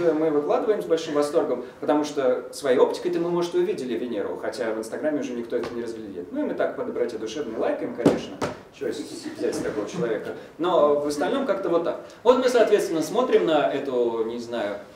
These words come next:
эм, какую-то там звезду, э, волхвов, а, любуемся ей и опять-таки задаемся вопросом о ее местоположении.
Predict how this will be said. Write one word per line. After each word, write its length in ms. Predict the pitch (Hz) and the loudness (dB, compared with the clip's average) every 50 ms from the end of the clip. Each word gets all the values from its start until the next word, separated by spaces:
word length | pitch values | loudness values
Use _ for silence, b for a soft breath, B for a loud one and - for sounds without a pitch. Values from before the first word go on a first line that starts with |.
| B B B - - - | B B B -20 -14 -8
эм, 420 | 110 104 104 101 101 101 101 98 - - - - - - - - - - - - | -6 -4 -4 -4 -4 -6 -8 -12 -16 -18 -20 -20 -20 -20 -20 -20 -20 -20 -12 -4
какую-то 480 | - 131 123 139 135 120 113 117 117 - | -2 -2 0 0 -2 -4 -4 -4 -4 -4
там 220 | - 107 101 104 | -4 -4 -4 -6
звезду, 540 | - - 117 117 117 - 170 226 254 - - - - B B B B B B B B - | -8 -10 -10 -8 -4 0 0 0 0 0 -4 -10 -12 B B B B B B B B -14
э, 560 | - 131 131 127 123 120 120 120 120 117 113 110 107 - - 117 | -10 -8 -4 -2 0 0 2 0 0 0 -2 -6 -8 -12 -8 -2
волхвов, 540 | 120 127 139 143 - 135 143 135 123 - - - - - - - - - - - - - - | 0 0 0 0 -2 0 0 0 0 -2 -4 -6 -12 -18 -20 -20 -20 -20 -20 -20 -16 -8 -4
а, 380 | 131 131 135 127 123 120 117 | -2 2 4 4 4 4 4
любуемся 640 | 120 123 117 127 139 131 214 262 285 254 - - 214 214 | 2 -2 -2 -4 -2 0 0 2 2 2 0 0 0 0
ей 180 | 190 165 147 | 2 2 0
и 120 | 143 - - | 2 2 2
опять-таки 460 | 226 - - 135 120 - - - 123 | 2 4 4 2 2 2 -2 -8 -8
задаемся 460 | - - - 139 170 220 - - 170 | -6 -2 2 2 2 2 2 0 0
вопросом 420 | 147 131 156 185 202 - - 147 | -2 0 0 0 -2 -2 -2 -2
о 40 | 139 | -2
ее 160 | 135 143 156 | 0 0 0
местоположении. 680 | 147 139 - - - - 123 120 120 117 - - - - | 0 0 -2 -4 -6 -4 0 0 0 0 -2 -6 -10 -12